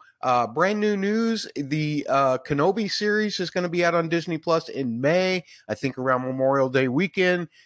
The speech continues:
They'll be covering that on their podcast, Parsec Passion. Holly and I will be covering, uh, His Dark Materials season three when it comes out, hopefully this year, on the Dust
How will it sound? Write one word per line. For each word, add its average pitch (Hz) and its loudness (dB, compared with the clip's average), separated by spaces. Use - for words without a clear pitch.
They'll 117 2
be 123 -2
covering 127 0
that 139 2
on 123 0
their 117 0
podcast, 117 0
Parsec 104 0
Passion. 165 -2
Holly 262 2
and 196 0
I 170 4
will 165 0
be 156 -2
covering, 151 0
uh, 123 2
His 180 0
Dark 185 0
Materials 190 0
season 165 -6
three 185 0
when 165 0
it 175 -2
comes 170 0
out, 165 2
hopefully 170 0
this 160 0
year, 156 0
on 117 0
the 113 2
Dust 170 -2